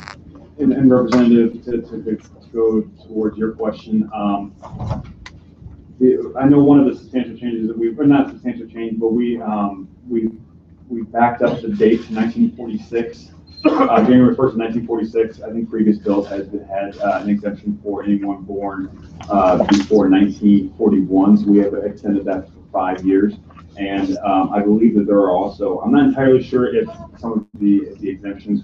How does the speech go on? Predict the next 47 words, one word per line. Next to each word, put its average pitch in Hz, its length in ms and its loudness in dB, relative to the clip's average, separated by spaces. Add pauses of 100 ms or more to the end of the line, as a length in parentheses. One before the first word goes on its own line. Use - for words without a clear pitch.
for, 92 320 -10
um, - 180 -20
the 95 80 -20
ability 92 460 -8
to - 100 -20
pay 92 240 -6
for - 140 -6
a 85 40 -10
birth 95 200 -10
certificate - 580 -10 (160)
or, 90 380 0
um, 87 240 -8 (1040)
the 98 200 0
exemptions - 480 -8
for 92 140 -4
mental - 260 -10
disability 92 500 -4
and 90 160 -14
handicap - 340 -6
of 92 120 -14
the 92 80 -20
voter, 453 360 -2 (540)
um, 90 320 4
if - 100 -12
those 104 200 -2
exemptions 104 420 -2
were 101 80 4
in 95 120 2
previous 104 400 4
versions 104 720 4
of 104 80 -8
the 107 80 -4
bill, 113 400 2 (240)
um, 98 280 -8
but - 100 -8
I, 90 140 -6
it 95 120 -10
was 98 120 -8
important 92 420 -16
to 85 80 -20
include 85 300 -18
them 78 280 -20
in, 82 320 -20
in - 220 -20
this 82 160 -20
bill, - 320 -14
so. - 260 -12